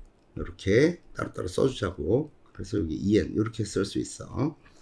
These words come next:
자, 그럼 요 놈 시그마를 이용해서 바꿀 수 있기 때문에 우리 풀고자 하는 거는 리미트 N이 무한대로 갈 때 여기 N분의 일 있고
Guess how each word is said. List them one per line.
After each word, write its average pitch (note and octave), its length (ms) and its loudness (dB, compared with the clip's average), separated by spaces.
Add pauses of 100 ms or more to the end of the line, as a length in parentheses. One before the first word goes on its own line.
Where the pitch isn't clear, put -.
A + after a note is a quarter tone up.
(760)
자, A2+ 160 4
그럼 C#3 180 10
요 B2 120 12
놈 B2+ 200 12
시그마를 F3 520 10
이용해서 G2+ 320 6
바꿀 - 340 2
수 B2+ 160 0
있기 F#2 220 -2
때문에 F#2 400 4
우리 E2+ 380 0
풀고자 D#3+ 400 6
하는 A2+ 220 4
거는 E2+ 440 2
리미트 A#2+ 800 4 (840)
N이 F#2 500 8 (120)
무한대로 G#2 520 6
갈 D#2+ 220 -6
때 D3 340 6 (320)
여기 E2+ 160 -2
N분의 G2 420 6
일 D2+ 100 -2
있고 D3 460 2